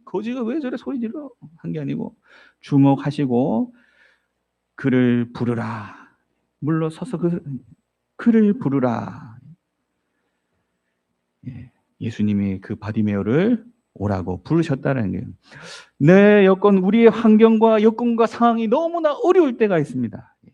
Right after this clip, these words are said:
그래서 누군가가 나타나서 내 문제를 좀 해결해 줬으면 좋겠다. 이 문제가 빨리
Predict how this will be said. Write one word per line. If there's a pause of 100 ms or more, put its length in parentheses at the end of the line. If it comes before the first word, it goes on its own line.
(560)
그래서
누군가가
나타나서
내
문제를 (440)
좀
해결해
줬으면
좋겠다.
이
문제가
빨리